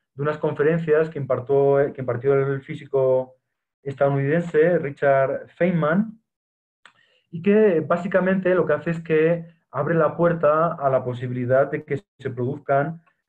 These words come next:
eh, inconsistencias entre una multiplicidad de análisis parciales o entre una multiplicidad de, de argumentaciones. Justo por ello mismo, eh, tampoco habría un criterio de evaluación universal,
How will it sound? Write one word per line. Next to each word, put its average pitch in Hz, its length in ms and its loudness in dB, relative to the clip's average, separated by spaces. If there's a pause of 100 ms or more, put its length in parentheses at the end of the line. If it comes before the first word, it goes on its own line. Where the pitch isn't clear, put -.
eh, 120 720 -2
inconsistencias 165 1300 -2 (500)
entre 135 360 -2
una 151 240 0
multiplicidad 160 720 0
de 156 80 2
análisis 143 420 -6
parciales 165 640 0
o 143 60 -2
entre 131 160 -4
una 139 120 -2
multiplicidad 127 720 -2
de, 120 400 -2 (460)
de 131 140 0
argumentaciones. 127 960 -2 (960)
Justo 180 280 -2
por 196 140 2
ello 196 160 4
mismo, 196 640 2
eh, 143 680 4
tampoco 156 320 0
habría 165 320 2
un 156 220 -4
criterio 175 640 0
de 156 120 2
evaluación 135 480 0
universal, 160 760 -2